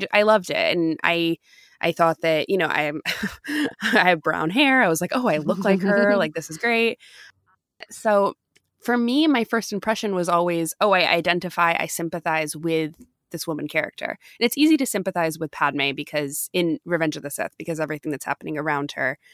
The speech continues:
Speaker 1: And if you can, you know, watch the movie with, like, basically no knowledge at all, you can tell that she's passionate about politics, she's passionate about Anakin, and both those things are completely crumbling around her. So
Speaker 2: <laughs> Aw.
Speaker 1: you feel bad <laughs> about her.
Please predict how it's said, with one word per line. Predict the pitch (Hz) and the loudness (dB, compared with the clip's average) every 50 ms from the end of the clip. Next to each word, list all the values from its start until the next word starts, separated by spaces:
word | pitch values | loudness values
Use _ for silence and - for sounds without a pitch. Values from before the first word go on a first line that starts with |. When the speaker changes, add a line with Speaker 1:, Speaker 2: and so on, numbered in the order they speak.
| _ _ _ - | _ _ _ -2
Speaker 1:
And | 170 165 156 | 0 0 0
if | - 165 - | 0 -2 -2
you | 170 160 160 156 - _ _ _ _ _ _ _ _ | -2 0 0 -2 -4 _ _ _ _ _ _ _ _
can, | - 202 180 160 156 156 - - - | -2 0 2 2 2 2 0 -2 -2
you | 185 | -2
know, | 165 151 | 0 0
watch | 151 151 160 160 160 - - | 0 2 2 2 2 2 -2
the | - | -2
movie | 170 160 160 165 170 156 170 156 156 151 147 - | 0 2 2 2 2 2 2 2 2 2 0 0
with, | - 160 160 156 | -2 -2 -4 -2
like, | - 156 160 - _ | -2 -4 -6 -4 _
basically | - 175 165 - 170 165 170 | -2 -2 -2 -2 -2 0 2
no | 165 160 156 151 147 | 2 2 2 2 2
knowledge | 147 147 139 139 143 139 135 135 143 | 0 0 0 0 0 -2 -2 -4 -4
at | - - | 2 4
all, | - 233 208 185 | 6 6 6 6
you | 175 165 156 | 2 0 -2
can | - 165 156 | -4 -6 -4
tell | - 170 151 151 | -2 0 0 0
that | 147 147 143 | -2 -4 -6
she's | - 151 147 | -6 -8 -8
passionate | - - 165 165 170 - - 175 170 | 0 4 4 4 4 2 -2 -6 -4
about | 165 165 160 | -4 -4 -4
politics, | - - 226 240 240 233 - 233 220 - - - - - - _ | 0 2 2 2 2 0 -2 -6 -6 -6 -10 -16 -18 -20 -20 _
she's | - - | -18 -14
passionate | - - 185 180 170 - 190 180 | 0 2 2 2 2 0 -2 -2
about | 170 - | -2 -2
Anakin, | 156 156 156 147 - 151 151 156 - - | -4 -4 -6 -4 -4 -4 -4 -4 -4 -6
and | 165 156 | -4 -2
both | - 165 - | -2 -4 -2
those | - 185 226 175 | 0 0 0 0
things | - 165 160 165 160 | 0 -2 -4 -4 -2
are | 160 160 160 156 165 | -2 0 0 0 -2
completely | - - 185 180 - 165 - 147 151 | -4 -6 -6 -6 -6 -6 -8 -8 -8
crumbling | - - 151 147 143 151 147 151 | -8 -6 -6 -6 -4 -4 -4 -4
around | 151 139 143 143 156 | -4 -4 -4 -6 -6
her. | 208 214 220 233 233 _ - - - - 208 | -6 -6 -6 -6 -8 _ -18 -20 -16 -14 -12
So | - - 226 202 185 175 170 165 160 151 - | -2 2 4 6 6 6 6 4 4 2 0
Speaker 2:
<laughs> | - | -2
Aw. | 180 175 - | -2 0 0
Speaker 1:
you | 220 | -2
feel | 208 - 226 208 | 0 0 0 2
bad | 175 160 165 160 196 220 - | 4 4 6 4 4 2 0
<laughs> | - | -2
about | - 170 160 - | -2 -2 -2 -2
her. | 156 170 - - - - - - 427 - - | -2 -6 -2 0 0 0 2 2 2 2 2